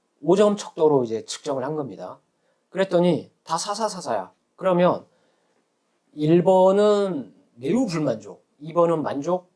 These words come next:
삼 번은 보통, 사 번은 만족, 오 번은 매우 만족이거든요. 그럼 사 번은 만족이잖아요. 그러니까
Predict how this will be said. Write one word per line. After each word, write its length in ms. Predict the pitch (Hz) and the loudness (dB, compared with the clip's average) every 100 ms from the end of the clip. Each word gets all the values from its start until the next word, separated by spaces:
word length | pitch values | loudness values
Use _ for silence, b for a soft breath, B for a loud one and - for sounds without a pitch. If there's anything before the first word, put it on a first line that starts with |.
| _ | _
삼 240 | _ - 160 | _ -14 -4
번은 200 | 156 151 | -2 -2
보통, 460 | 151 175 180 180 - | -6 -2 -2 -2 -8
사 200 | - 170 | -6 0
번은 200 | 170 160 | 0 0
만족, 500 | 120 156 175 175 - - | -2 -2 -4 -6 -8 -12
오 140 | 139 | -6
번은 360 | 156 170 196 - | -2 -2 -4 -10
매우 220 | 131 151 | -10 -4
만족이거든요. 640 | 185 131 117 98 90 90 - _ _ _ _ | 0 -2 -2 -14 -18 -16 -18 _ _ _ _
그럼 140 | 170 | -12
사 220 | 165 208 | -10 -4
번은 280 | 208 202 190 | 0 0 0
만족이잖아요. 640 | 120 113 143 120 101 123 127 | -4 -4 -6 -10 -12 -12 -10
그러니까 160 | 123 | -10